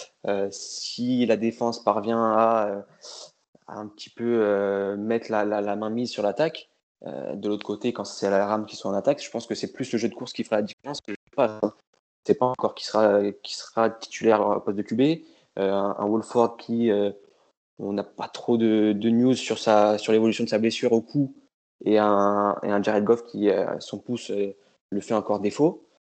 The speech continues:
Euh, si, comme l'a dit Damien, s'il n'arrive pas à, à réguler ce Cam Akers qui est, euh, qui est sur un nuage depuis, depuis le match contre les Patriots, euh, c'est peut-être lui aussi qui va refaire encore basculer, euh, la balance côté Rams. Attention à ça.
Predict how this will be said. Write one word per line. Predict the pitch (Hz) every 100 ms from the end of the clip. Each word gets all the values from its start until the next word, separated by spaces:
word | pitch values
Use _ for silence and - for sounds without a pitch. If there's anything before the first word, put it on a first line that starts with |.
| _ _ -
Euh, | 98 101 98 98 98 98 - 104
si, | - - - - - - -
comme | 113 104
l'a |
dit | 101
Damien, | 98 131 151
s'il | - - 113 107
n'arrive | 101 104 -
pas | 131 110 104 104 - - - _ _ -
à, |
à | 110
réguler | 107 117 117 120
ce | 120
Cam | 104 104
Akers | 104 - 120
qui | - 107 107 120
est, | 107
euh, | 101 98 - - _ _ _ _
qui | - 107 113
est |
sur | 113 -
un | 101
nuage | 104 123 123
depuis, | 104 95 113
depuis | 101 98 107
le |
match | 104
contre | - 104
les | 95
Patriots, | - 117 165 - - _ _ _ _
euh, | - 104 101 98
c'est | 92 - -
peut-être | - 113
lui | 143
aussi | 151 151
qui | 117
va | 101
refaire | - 127 - 117
encore | 104 127
basculer, | 110 - 104 120 139
euh, | 107 104 104 104
la | 104
balance | 98 113 135
côté | 117 131
Rams. | 117 101 - -
Attention | 107 117 -
à | 120
ça. | 104